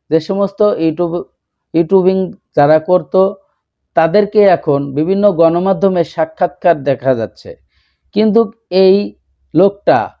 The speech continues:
ভিতরে ভিতরে এতটাই খারাপ ছিল, আমরা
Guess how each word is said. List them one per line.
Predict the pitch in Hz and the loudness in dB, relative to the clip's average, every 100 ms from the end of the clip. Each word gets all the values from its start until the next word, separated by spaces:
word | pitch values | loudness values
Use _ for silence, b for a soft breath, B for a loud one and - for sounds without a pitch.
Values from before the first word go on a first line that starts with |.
| _ 120 | _ -4
ভিতরে | 139 156 196 202 | -2 0 2 2
ভিতরে | 190 196 214 180 170 180 _ _ - | 2 2 2 4 2 -2 _ _ -4
এতটাই | 151 208 202 190 202 | -2 -2 0 2 2
খারাপ | 202 175 175 180 - | 0 0 0 0 -2
ছিল, | 160 139 151 - _ _ _ | -2 -2 -4 -8 _ _ _
আমরা | - 151 165 151 170 | -6 0 2 2 0